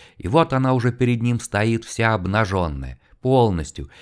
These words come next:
во всей страшной силе своей божественной женской красоты. И желание неистовое, непобедимое, чисто животное переполняет его.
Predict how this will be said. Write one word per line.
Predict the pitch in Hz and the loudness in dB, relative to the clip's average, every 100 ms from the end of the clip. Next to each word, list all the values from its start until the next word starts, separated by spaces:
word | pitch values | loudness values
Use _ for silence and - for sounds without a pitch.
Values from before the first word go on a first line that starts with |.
| - - | -20 -2
во | 110 | -2
всей | - 156 | 2 0
страшной | 135 - 131 123 107 107 | 0 0 0 0 0 -2
силе | - 160 127 | 0 0 0
своей | 120 104 117 113 | 0 -2 0 0
божественной | 92 104 113 151 127 131 123 120 | 0 -2 0 0 0 0 0 0
женской | 101 123 110 - | 2 0 0 -2
красоты. | 110 107 110 117 110 - 95 76 - - - | -4 -4 -4 -2 -2 -2 -2 -4 -10 -20 -8
И | - | -2
желание | 113 143 156 160 143 107 95 | 2 4 4 4 2 2 2
неистовое, | 147 165 127 - 104 98 | 2 0 -2 -4 0 0
непобедимое, | 90 120 147 143 160 135 131 95 80 73 - - | 2 0 0 0 0 2 0 0 -4 -8 -18 -12
чисто | - 165 127 143 | -2 -2 0 0
животное | 123 147 143 123 - 98 90 | 2 2 4 4 2 -2 0
переполняет | 135 135 131 135 135 127 120 95 92 | 2 2 2 4 4 4 4 2 0
его. | 92 82 | -2 -2